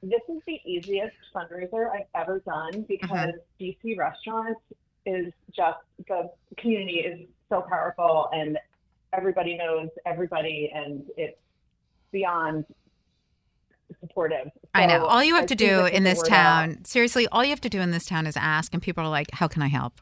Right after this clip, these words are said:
Speaker 2: Right?
Speaker 1: Yeah, yeah.
Speaker 2: Mm-hmm.
Speaker 1: I sent it out to you and, uh, Aviva, who does our P R,
Speaker 2: Mm-hmm.
Speaker 1: and, like, three other people, our rep through Toast, and, like, uh, I had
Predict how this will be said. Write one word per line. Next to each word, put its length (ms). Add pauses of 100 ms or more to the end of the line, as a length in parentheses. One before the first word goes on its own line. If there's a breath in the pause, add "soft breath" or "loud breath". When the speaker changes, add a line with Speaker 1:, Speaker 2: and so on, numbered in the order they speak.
(140)
Speaker 2:
Right? 320 (1080)
Speaker 1:
Yeah, 300 (280)
yeah. 200 (200)
Speaker 2:
Mm-hmm. 60
Speaker 1:
I 160 (120)
sent 180
it 60
out 220
to 60
you 400 (160)
and, 520
uh, 360
Aviva, 260 (180)
who 100
does 180
our 80
P 180
R, 260 (200)
Speaker 2:
Mm-hmm. 160
Speaker 1:
and, 220 (440)
like, 260
three 220
other 160
people, 640
our 320
rep 240
through 140 (100)
Toast, 400 (160)
and, 140
like, 260 (640)
uh, 380 (180)
I 80
had 180